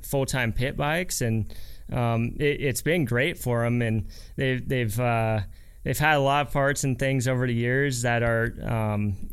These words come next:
you know, that were developed kind of ahead of their time for even pit bike stuff. So it's, uh, it's been cool to see, and the, the whole perimeter frame era and all that. And, uh,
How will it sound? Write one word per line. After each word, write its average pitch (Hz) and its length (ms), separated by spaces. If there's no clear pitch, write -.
you 127 140
know, 110 300
that 127 160
were 123 140
developed 117 680
kind 131 200
of 117 100
ahead 120 220
of 135 80
their 110 100
time 131 320
for 113 140
even 107 200
pit - 220
bike - 220
stuff. - 320
So 110 420
it's, 127 300
uh, 113 180
it's 139 160
been 147 180
cool 151 240
to 131 80
see, 135 440
and 110 260
the, 127 320
the 120 100
whole 135 180
perimeter 135 360
frame 127 420
era 131 360
and 123 120
all 117 180
that. 120 480
And, 110 420
uh, 110 200